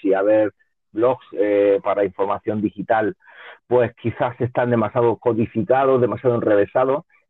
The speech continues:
Y ahí de todo este mare magnum, pues, eh, yo precisamente estoy investigando, estoy haciendo revisiones científicas, de publicaciones científicas relacionadas con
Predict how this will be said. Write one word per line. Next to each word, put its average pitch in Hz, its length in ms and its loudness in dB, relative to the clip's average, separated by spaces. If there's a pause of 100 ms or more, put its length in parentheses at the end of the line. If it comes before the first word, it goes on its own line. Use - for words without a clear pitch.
(140)
Y 127 140 0
ahí 151 260 4
de 180 160 4
todo 175 540 2
este 165 240 0
mare 165 220 0
magnum, 175 560 0 (100)
pues, 127 340 2 (360)
eh, 107 440 2
yo 127 140 4 (160)
precisamente 175 500 0
estoy 165 200 -2
investigando, 165 600 0
estoy 160 160 -4
haciendo 151 280 0
revisiones 143 680 2
científicas, 123 580 -2
de 120 80 2
publicaciones 120 580 -2
científicas 147 560 -2
relacionadas 113 560 -2
con 135 240 -4